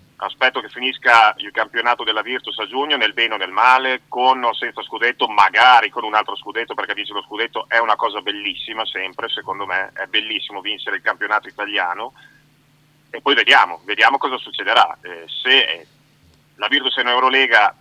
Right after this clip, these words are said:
per una, con una licenza triennale, tra l'altro, che vuol dire programmare, programmare con calma e non farci prendere dall'ansia appunto del risultato del quale parla anche Scariolo spesso in conferenza stampa post partita,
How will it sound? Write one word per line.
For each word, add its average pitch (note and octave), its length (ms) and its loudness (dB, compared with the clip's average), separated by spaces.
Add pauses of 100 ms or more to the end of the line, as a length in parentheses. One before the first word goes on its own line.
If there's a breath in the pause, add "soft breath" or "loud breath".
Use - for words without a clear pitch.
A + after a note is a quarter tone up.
(100)
per A#2 160 -2
una, A#2 180 -2
con D#3+ 200 2
una C#3 140 2
licenza B2 400 -4
triennale, A2 640 0
tra A2 160 -4
l'altro, G2 360 -2
che A#2+ 100 -10
vuol G#2 140 -8
dire A#2+ 180 -2
programmare, A2 800 2
programmare G#2+ 500 2
con A2 180 -4
calma A#2+ 280 4
e - 20 -8
non A2 100 -4
farci A#2+ 260 -4
prendere A#2 280 -4
dall'ansia G#2+ 640 2 (340)
appunto - 260 -6
del - 120 0
risultato C#3 560 0
del A#2+ 120 -6
quale B2 300 2
parla A2+ 800 4
anche A#2 380 2
Scariolo A#2 440 2
spesso A2+ 280 -6
in G#2+ 80 -10
conferenza A2 420 -6
stampa A2+ 360 0
post G#2 200 -4
partita, A#2+ 680 -2